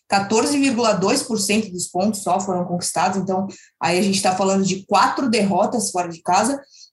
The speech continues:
e três empates nos últimos sete jogos, ou seja, é... Corinthians, é, somando muito pouco dos pontos que ele poderia ter somado, né, e, e aí com certeza, é, retardando uma entrada no G quatro que já poderia ter acontecido, né?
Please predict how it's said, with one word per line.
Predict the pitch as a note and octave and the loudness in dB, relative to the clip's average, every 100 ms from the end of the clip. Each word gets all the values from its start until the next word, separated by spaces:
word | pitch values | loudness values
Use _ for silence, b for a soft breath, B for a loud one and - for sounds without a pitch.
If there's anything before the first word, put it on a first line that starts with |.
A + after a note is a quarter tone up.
| - | -4
e | G3+ | -4
três | G3 G#3+ C#4 C#4 | 2 4 4 4
empates | B3 G3 G#3+ - | 2 2 2 2
nos | A#3 G3 | 0 2
últimos | G#3 G#3+ G3+ - | 0 0 -2 0
sete | G#3+ B3 B3+ | 0 0 -2
jogos, | G3 E3 D#3 D#3+ | 0 -2 -2 -8
ou | E3+ | -6
seja, | - E3+ D#3+ D#3 C#3 - E3+ | -4 -2 -2 -4 -8 -10 -6
é... | E3 D#3+ D3+ D3 b b b b _ | -4 -4 -6 -8 b b b b _
Corinthians, | F3 G3 G3 A#3+ A3 G3 - - B B - | -2 2 2 2 2 0 -2 -6 B B -4
é, | E3 D#3+ | -2 0
somando | E3 G3 G3 G#3 | 0 2 2 4
muito | G#3+ B3 - | 2 2 -2
pouco | - G#3 - | -2 0 0
dos | G3+ - | -2 -2
pontos | F#3+ G3 - | 0 0 2
que | |
ele | G3 | 0
poderia | F3 F#3 F3+ F3+ | 0 -2 0 -2
ter | F3+ | -2
somado, | E3+ E3+ D#3 F3 A3 G3+ | -2 -2 0 0 0 0
né, | F3+ F3+ | 0 -2
e, | F3 D#3+ C3+ | -4 -8 -6
e | E3+ | -4
aí | E3+ E3+ | -2 -2
com | F#3 | -2
certeza, | G3 A#3+ G3 F#3+ G3 A3 A#3 B B _ - | 0 0 -2 0 2 2 -2 B B _ -6
é, | E3+ E3 D3+ C#3 - - C3+ - _ | -2 0 0 -2 -6 -10 -12 -14 _
retardando | G3 G3 G#3 F#3+ F3 F#3+ A3+ | -4 2 2 4 2 2 2
uma | A#3+ B3 A#3+ | 2 2 0
entrada | A3+ G#3 A3 | 2 2 4
no | B3+ | 2
G | B3+ | 2
quatro | A3+ A#3 A#3 | 2 2 2
que | C4 | 0
já | C#4 | 0
poderia | C#4 C4 B3+ | 0 2 0
ter | C#4 | 0
acontecido, | C#4 D4+ D#4+ C#4+ A3 F#3+ | -2 -2 0 0 2 0
né? | F3+ | 0